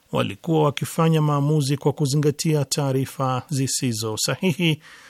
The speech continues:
walizopewa na idara za kijasusi za Iran muda wote.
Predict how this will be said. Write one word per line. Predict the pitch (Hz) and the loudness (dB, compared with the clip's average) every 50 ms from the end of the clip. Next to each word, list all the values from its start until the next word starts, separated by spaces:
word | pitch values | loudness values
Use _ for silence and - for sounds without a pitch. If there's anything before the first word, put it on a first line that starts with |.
| - - - | -20 -12 -6
walizopewa | - 226 214 190 170 190 165 - - 180 170 165 160 151 | -2 2 2 4 4 4 2 4 2 2 4 4 4 2
na | 147 147 | 2 0
idara | 143 139 131 151 143 139 139 131 | 0 0 0 0 0 0 0 -2
za | 113 151 127 | -2 -2 -4
kijasusi | - - 139 135 139 - - - 185 - - - 156 | -4 -2 0 0 0 0 0 0 0 0 0 0 -2
za | 139 120 135 131 | 0 0 -2 -2
Iran | 131 127 123 127 120 117 110 107 | -2 -2 -2 -2 -2 -2 -2 -4
muda | 104 104 104 101 107 | -4 -6 -6 -4 -2
wote. | 110 127 147 143 - - 143 127 107 98 | 2 2 2 2 2 0 0 0 0 -2